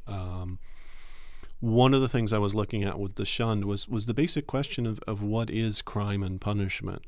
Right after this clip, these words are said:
Um, how do we handle it? How do we handle it here?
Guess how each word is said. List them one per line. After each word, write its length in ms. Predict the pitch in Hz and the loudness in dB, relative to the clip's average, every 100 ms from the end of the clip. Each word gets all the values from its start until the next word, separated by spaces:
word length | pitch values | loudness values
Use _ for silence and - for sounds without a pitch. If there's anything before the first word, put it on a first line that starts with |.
| - | -8
Um, 500 | 95 92 92 92 92 - - - | -6 -4 -4 -6 -8 -10 -10 0
how 160 | 117 | 2
do 60 | 113 | 2
we 160 | 104 95 | 2 0
handle 360 | 101 101 95 | 0 0 0
it? 80 | 90 | -2
How 120 | 95 | -2
do 60 | 95 | -2
we 100 | 92 | -2
handle 280 | 95 90 - | -2 -2 -4
it 100 | - | -2
here? 360 | 127 117 110 | 0 2 0